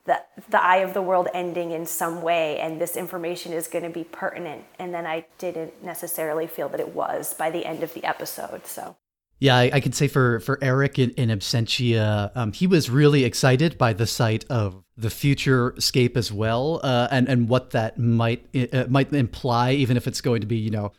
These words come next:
Speaker 2: significantly later in the books before we really dig into the world as it existed before. Um, but yeah, the, the, it feels like there's, this dialogue here is an interesting one to begin with the ep-, the episode with, because it does feel like they're setting up the dynamic, like you said, Katie, that is not really fully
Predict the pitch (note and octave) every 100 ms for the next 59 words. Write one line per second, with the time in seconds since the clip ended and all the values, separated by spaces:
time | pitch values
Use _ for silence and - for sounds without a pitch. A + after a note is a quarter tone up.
0 | _ - E3 A#2 C3 - C3+ G#2+ A#2 G2+
1 | A#2 A#2 A#2 A2 G#2 - B2 G2+ - A#2+
2 | - - A2+ - A2 G#2 G2 A2 G#2 G#2+
3 | G#2+ G#2+ G2 A#2 G#2 G#2 - _ B2 A2
4 | A#2+ A#2+ G#2+ C#3+ A2+ A2+ F#2 A#2 - G#2
5 | G2+ - A#2+ D#3+ C4+ _ - C3 A#2 A2
6 | D#3+ F3 F3 E3 D#3 C3+ E3 F3+ - E4
7 | A3+ - D3+ - C#3+ A3+ - B2+ E3+ A#3
8 | F#3 C#3+ D3 C#3+ B2 C#3+ D3 - D#3 B2+
9 | C3 A#2+ A#2+ B2+ A#2+ A#2 A#2+ B2 C3 C3
10 | C3+ - A#2 B2 B2+ C3 C3 F3+ - E3+
11 | C#3+ C#3 C3 - D#3+ C#3 B2+ - A#2 B2
12 | A#2 C3 C3 A#2+ B2 A#2 B2+ - A#2+ C3
13 | A#2+ A#2+ A#2 A2 D3+ D3 C#3 C3+ B2 -
14 | C3+ B2+ B2+ A#2+